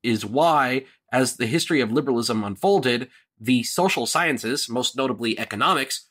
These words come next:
took the place of ethics as the basis of politics. Liberals see themselves as hard-eyed realists, looking to create the best society possible given the best scientific data available. They contrast themselves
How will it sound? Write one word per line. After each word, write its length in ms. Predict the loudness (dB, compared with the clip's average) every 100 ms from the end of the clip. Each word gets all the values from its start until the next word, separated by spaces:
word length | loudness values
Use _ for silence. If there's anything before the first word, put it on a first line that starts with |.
| -6
took 200 | -4 -2
the 60 | -2
place 400 | 2 2 2 0
of 340 | -2 -2 -4 -6
ethics 460 | -4 -2 -4 -6 -10 _ -6
as 140 | -4
the 100 | -2
basis 360 | -2 -2 -4 -6
of 120 | -6
politics. 680 | -2 0 -2 -6 -10 -12 -12 _ _ _
Liberals 460 | 0 0 0 -2 -2
see 180 | 0 0
themselves 520 | 0 0 0 0 0
as 140 | -4
hard-eyed 600 | -2 2 4 4 2 0
realists, 680 | 0 2 2 0 -4 -6 -10 _ _ -2
looking 400 | 0 2 2 0
to 100 | -2
create 400 | 0 2 2 0 _
the 140 | -4
best 360 | -2 -2 -2 -2
society 440 | -2 0 0 0
possible 560 | 2 0 0 -2 -2 -4 -10 _
given 220 | -2 0 0
the 180 | 0
best 500 | -2 -2 -2 -4 -8
scientific 560 | -4 -2 -2 -4 -6 -6
data 320 | -4 -2 -2
available. 640 | -2 0 0 0 -4 -12 _ -20 -6
They 100 | -4
contrast 600 | -2 2 2 2 0 0
themselves 600 | -2 -4 -2 -2 -2 -8